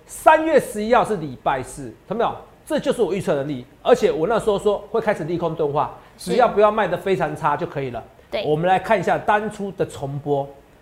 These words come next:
Speaker 1: 好，我们在看重播之前，同学们，我现在还是要跟大家讲一件事，来，哦，来，我们在重播之前，你去看一件事哦。投资朋友都说我每天要接任务，因为我不知道你认不认识我郭哲荣，好，可是全台湾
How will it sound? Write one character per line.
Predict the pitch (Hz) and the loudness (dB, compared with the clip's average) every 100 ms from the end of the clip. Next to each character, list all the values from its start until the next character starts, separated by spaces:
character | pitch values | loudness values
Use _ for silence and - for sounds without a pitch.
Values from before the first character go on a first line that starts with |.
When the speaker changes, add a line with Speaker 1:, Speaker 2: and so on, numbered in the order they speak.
| _ - | _ -4
Speaker 1:
好， | 156 147 143 | -2 0 0
我 | 190 | 0
们 | 247 | 4
在 | 311 | 6
看 | 285 | 6
重 | 233 | 6
播 | 240 | 4
之 | 254 | 4
前， | 185 160 | 0 2
同 | 185 | 2
学 | 220 | 2
们， | 165 | 2
我 | 156 | 2
现 | 233 | 0
在 | 196 | 0
还 | |
是 | 185 | 0
要 | 202 | 0
跟 | 170 175 | 0 0
大 | |
家 | 165 | 0
讲 | 156 | 0
一 | |
件 | 135 | -6
事， | 139 | -6
来， | 117 - - _ _ _ _ _ _ _ _ _ | -8 -10 -20 _ _ _ _ _ _ _ _ _
哦， | - 117 - 113 117 | -16 -16 -16 -20 -20
来， | - - _ _ _ _ _ _ _ _ _ _ _ _ _ _ _ | -20 -20 _ _ _ _ _ _ _ _ _ _ _ _ _ _ _
我 | 160 | -2
们 | 185 | 6
在 | 294 | 6
重 | 202 214 | 6 4
播 | 240 | 2
之 | - | 2
前， | 180 | -4
你 | 156 | -4
去 | 180 | -6
看 | 196 | -6
一 | 147 | -4
件 | 143 | -8
事 | 143 110 | -8 -14
哦。 | 110 107 101 113 - | -12 -12 -14 -14 -6
投 | 165 | -2
资 | |
朋 | 196 | -2
友 | 165 | -2
都 | |
说 | 175 | -2
我 | 170 | -4
每 | 135 | -4
天 | 160 | -6
要 | |
接 | 165 127 | -6 -6
任 | 135 | -6
务， | 139 - - - | -6 -10 -18 -6
因 | 302 | 2
为 | 285 | 2
我 | |
不 | 190 | 2
知 | |
道 | 240 | 0
你 | 175 | 0
认 | 196 | -2
不 | |
认 | 180 | -2
识 | 185 | -2
我 | 123 | -2
郭 | 147 | -2
哲 | 135 | -2
荣， | 113 107 - | -4 -8 -12
好， | - 131 117 | -2 -2 0
可 | 175 | -4
是 | 208 | -2
全 | 220 208 | 2 4
台 | 208 | 6
湾 | 214 | 4